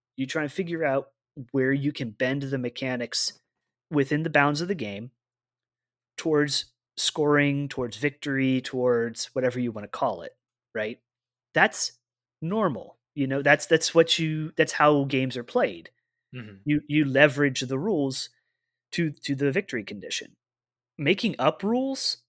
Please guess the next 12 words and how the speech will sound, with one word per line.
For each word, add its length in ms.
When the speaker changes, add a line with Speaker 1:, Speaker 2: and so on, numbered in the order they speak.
Speaker 1:
or 140
conveniently 800
ignoring 540
rules 600
and 220
arguing 460
about 340
it, 200
even 340
when 120
confronted 640
with 320